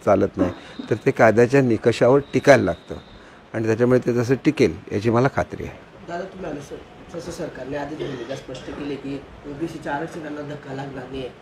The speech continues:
Speaker 1: हो.
Speaker 2: तरी पण ओबीसी जे नेते असतील ते, अ, मराठा समाजाच्या विरोधात वक्तव्य करताना दिसत आहेत.
Speaker 1: असं
Speaker 2: नामदेव
Speaker 1: करता कामा नये.
Speaker 2: वक्तव्य केलं आणि त्यांच्या विरुद्ध पण आता आंदोलन पेटलंय.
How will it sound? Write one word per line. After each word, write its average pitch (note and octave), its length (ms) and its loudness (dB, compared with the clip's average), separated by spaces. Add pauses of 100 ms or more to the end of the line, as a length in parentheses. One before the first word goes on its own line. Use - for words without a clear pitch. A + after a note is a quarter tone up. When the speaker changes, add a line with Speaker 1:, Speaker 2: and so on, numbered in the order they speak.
(160)
Speaker 1:
हो. A2 80 -4
Speaker 2:
तरी D#3 160 -10
पण D#3 320 -6 (180)
ओबीसी E3 300 -2
जे D3+ 140 -8
नेते D#3 280 -8
असतील D3 380 -10
ते, C#3+ 260 -8 (260)
अ, C#3+ 100 -10
मराठा C#3+ 340 -4
समाजाच्या C3 800 -14
विरोधात C#3+ 420 -8
वक्तव्य C3+ 260 -10
करताना C3+ 380 -10
दिसत - 280 -14
आहेत. C3 100 -4
Speaker 1:
असं F3 420 6
Speaker 2:
नामदेव D#3+ 280 -6
Speaker 1:
करता D3 340 8
कामा C#3+ 280 6
नये. C3+ 200 4
Speaker 2:
वक्तव्य D#3+ 300 -8
केलं E3 180 -10
आणि E3 160 -10
त्यांच्या D#3+ 260 -10
विरुद्ध E3+ 280 -10
पण D#3 140 -10
आता D3+ 180 -8
आंदोलन C#3+ 320 -6
पेटलंय. D3 880 4